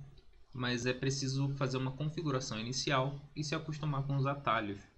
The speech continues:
E uma das configurações mais importantes que tem é essa que a gente vai fazer no início, sobre a área de a-,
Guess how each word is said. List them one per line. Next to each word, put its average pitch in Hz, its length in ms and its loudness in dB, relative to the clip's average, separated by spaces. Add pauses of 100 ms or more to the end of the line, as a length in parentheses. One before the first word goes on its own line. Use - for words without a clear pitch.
(300)
E 143 140 4
uma 196 120 0
das 175 160 0
configurações 139 640 0
mais 139 340 2
importantes 139 800 2
que - 120 -10
tem 135 400 0 (500)
é 117 140 2
essa 131 240 0
que 135 100 0
a - 20 2
gente 131 160 0
vai 127 120 -2
fazer 117 260 -4
no 127 80 -2
início, 127 500 0 (380)
sobre 135 460 2
a 127 100 2
área 139 400 6
de 139 120 4
a-, 143 120 2